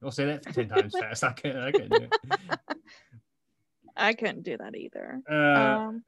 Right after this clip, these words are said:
Speaker 1: well, congrats on your, your shiny hatch. Man, you don't get shiny hatches a lot.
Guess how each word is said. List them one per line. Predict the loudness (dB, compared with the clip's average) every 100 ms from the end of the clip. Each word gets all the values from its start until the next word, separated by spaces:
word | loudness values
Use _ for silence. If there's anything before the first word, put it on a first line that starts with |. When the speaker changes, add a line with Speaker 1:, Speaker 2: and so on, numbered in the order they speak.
| -4
Speaker 1:
well, | -2 -2
congrats | -2 4 4 4 -2 -2
on | 2 4
your, | 4 2 0 -4
your | -6 -4 -4 -8
shiny | -2 0 0
hatch. | -2 -2 0
Man, | 2 4
you | 4 2
don't | 0 -4
get | -6 -6 -10
shiny | -4 -2 -2 -4
hatches | -6 -6 -8
a | -6
lot. | -6 -6 -8